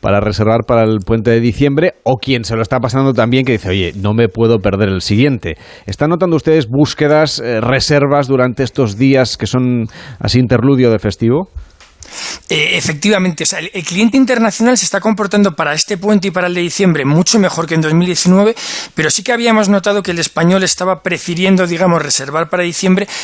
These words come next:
Speaker 2: y no reservar ahora, estaba eligiendo. Pero durante estos días, al final, las reservas de último minuto para noviembre han sido muy buenas y efectivamente, como dices, la gente está mirando para diciembre. Así que,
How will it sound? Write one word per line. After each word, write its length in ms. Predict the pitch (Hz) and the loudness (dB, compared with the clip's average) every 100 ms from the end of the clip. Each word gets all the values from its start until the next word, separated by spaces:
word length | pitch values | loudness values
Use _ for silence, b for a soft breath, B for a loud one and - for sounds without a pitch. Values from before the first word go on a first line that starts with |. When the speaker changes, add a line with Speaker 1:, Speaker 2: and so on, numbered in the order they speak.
| - | -4
Speaker 2:
y 80 | 147 | 0
no 140 | 156 | 0
reservar 420 | 165 - 151 151 | 0 -2 -4 -4
ahora, 220 | 135 123 127 | -4 -4 -4
estaba 320 | - 156 160 | -4 -2 -4
eligiendo. 500 | 143 - 131 110 104 B B B - | -4 -6 -6 -8 -10 B B B -8
Pero 260 | 185 160 156 | -4 -2 -2
durante 380 | 156 160 165 185 | -2 -2 -2 -2
estos 320 | - 220 202 | -4 -4 -4
días, 240 | 220 190 | -2 -2
al 80 | 151 | -4
final, 260 | - 185 180 | -2 0 0
las 100 | 151 | -2
reservas 340 | 143 170 175 | -4 -4 -4
de 40 | 175 | -6
último 220 | 170 175 | -2 0
minuto 260 | 190 175 | 0 0
para 160 | 147 147 | -2 -2
noviembre 340 | 147 180 165 | 0 0 0
han 80 | 147 | 0
sido 200 | - 160 | -2 -4
muy 200 | 156 160 | -4 -4
buenas 380 | 165 196 233 - B B - | 0 0 0 -2 B B -8
y 140 | 175 | -6
efectivamente, 640 | 151 135 135 170 175 170 | -6 -6 -4 0 0 0
como 180 | 165 165 | 0 0
dices, 300 | 180 202 165 | 0 -2 -2
la 140 | 156 135 | -4 -6
gente 320 | 151 170 170 | -2 -2 -2
está 180 | - 165 | -2 -2
mirando 340 | 160 156 160 | -2 -2 -4
para 140 | 151 | -4
diciembre. 480 | 135 127 - 151 135 | -6 -6 -2 -2 -2
Así 200 | 117 - | -4 -6
que, 180 | 151 156 | -6 -10